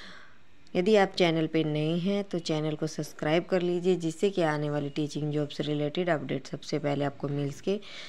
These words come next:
तो चलिए दोस्तों, start करते हैं आज का अपना video। तो जो पहला notice है हमारा, वो appointment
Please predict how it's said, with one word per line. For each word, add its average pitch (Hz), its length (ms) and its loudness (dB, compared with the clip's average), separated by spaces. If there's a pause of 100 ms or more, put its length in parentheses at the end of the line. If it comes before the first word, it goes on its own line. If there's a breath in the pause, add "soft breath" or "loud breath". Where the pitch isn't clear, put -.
(180 loud breath)
तो 185 80 -8
चलिए 190 280 6
दोस्तों, 190 380 2
start 160 360 0
करते 151 280 -2
हैं 165 100 2
आज 147 180 -2
का 151 100 -2
अपना 147 200 -2
video। 147 400 0 (1080)
तो 175 320 2
जो 175 160 0
पहला 196 420 2
notice 196 460 -2
है 190 180 0
हमारा, 180 380 -2
वो 180 380 -2
appointment 180 760 -2